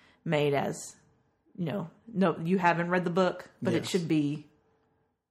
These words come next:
Speaker 1: you know, fairly close to. So if you've
Speaker 2: Mm-hmm.
Speaker 1: read the book or if you haven't, you still have an enjoyable movie experience.
Speaker 2: Yeah, it's like there was a lot of stuff that was,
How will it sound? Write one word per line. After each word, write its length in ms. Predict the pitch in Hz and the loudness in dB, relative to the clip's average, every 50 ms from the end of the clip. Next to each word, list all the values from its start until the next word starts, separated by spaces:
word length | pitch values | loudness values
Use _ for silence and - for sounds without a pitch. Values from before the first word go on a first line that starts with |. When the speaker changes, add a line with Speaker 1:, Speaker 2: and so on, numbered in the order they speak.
| _ _ | _ _
Speaker 1:
you 120 | - 185 | -8 -6
know, 180 | 165 185 185 160 - _ _ _ | -6 -6 -8 -10 -12 _ _ _
fairly 280 | - 277 294 262 208 147 | -4 -2 0 0 0 -2
close 380 | - - 220 202 156 143 - | -2 -2 0 0 0 0 -4
to. 320 | - - 165 143 147 143 143 - | -6 -6 -4 -4 -4 -6 -8 -12
So 200 | - - - 208 | -6 0 2 4
if 140 | 196 190 - | 4 4 2
you've 160 | 196 165 147 | 2 2 2
Speaker 2:
Mm-hmm. 100 | 135 131 | 2 4
Speaker 1:
read 160 | 165 185 208 208 | 4 4 2 2
the 60 | 226 | 0
book 320 | 214 240 247 247 247 - - - - - - - - | 0 2 0 0 0 -4 -12 -20 -20 -20 -20 -6 0
or 140 | 175 180 | 2 2
if 120 | 190 185 - | 2 2 0
you 80 | 160 - | -4 -2
haven't, 460 | 151 - 208 196 165 147 135 - - - - - - _ _ | 0 2 2 2 2 -2 -4 -6 -8 -14 -20 -20 -20 _ _
you 100 | - 170 | -8 -8
still 260 | 160 - - 214 214 | -8 2 4 4 4
have 160 | 202 196 185 | 6 4 2
an 80 | 165 165 | 0 0
enjoyable 540 | 151 156 147 143 165 165 175 170 160 165 165 | -2 -2 0 0 2 2 2 2 2 0 0
movie 340 | 156 160 160 151 139 147 151 | 0 -2 -2 -2 -2 -2 -4
experience. 480 | 147 147 - - - - - - - | -4 -6 -10 -8 -8 -6 -4 0 2
Speaker 2:
Yeah, 160 | 151 - 120 | 2 2 0
it's 160 | - - - - | -2 -4 0 2
like 180 | 185 190 185 | 2 4 6
there 100 | 190 185 | 6 6
was 100 | 170 160 | 6 6
a 20 | 165 | 4
lot 120 | 170 170 | 4 4
of 60 | 160 | 4
stuff 200 | 160 - 170 160 - | 2 0 -2 0 0
that 100 | 151 135 | -2 -2
was, 160 | 131 120 | -2 -4